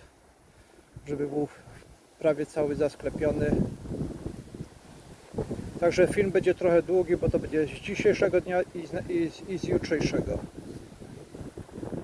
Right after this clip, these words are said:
Także biorę się za robotę, ubieram, y, garnitur ochronny, no i pokażę Wam w środku, jak wyglądają ramki.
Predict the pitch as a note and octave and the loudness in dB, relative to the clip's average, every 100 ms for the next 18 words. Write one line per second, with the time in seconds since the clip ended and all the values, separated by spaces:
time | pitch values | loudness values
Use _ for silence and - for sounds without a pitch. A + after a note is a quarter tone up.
0 | - - D#3 E3 D#3+ D#3 F#3 F3+ E3+ E3 | -10 -6 -4 -4 -4 -2 4 4 2 -2
1 | D#3+ D#3+ D3+ E3+ F3 F3+ F3+ G#3 - E3+ | 0 0 2 2 0 2 0 0 0 2
2 | D#3+ D3+ - - - - - - - - | 2 0 -6 -20 -20 -20 -20 -20 -20 -20
3 | - - - - - - C#3 C#3+ C#3+ C#3 | -20 -20 -20 -20 -14 -8 -4 0 0 0
4 | C#3 C3+ E3 C#3+ F3 E3+ F3+ F3+ E3+ - | -2 4 4 4 2 2 4 4 4 4
5 | F3+ F3 E3+ F3+ F3 C3+ - - - - | 6 6 6 4 4 2 -6 -14 -20 -20
6 | - - - - G3 - F3 E3 D3 D3+ | -20 -20 -12 -2 2 4 4 4 2 0
7 | C#3 - C#3+ - C3 C#3+ - _ - _ | -2 -2 -6 -6 -8 -12 -12 _ -20 _
8 | - D#3 C#3+ C#3+ D3 C#3+ C#3+ C#3 - C3+ | -4 -2 -2 -2 -4 2 2 2 -2 -4
9 | - | -8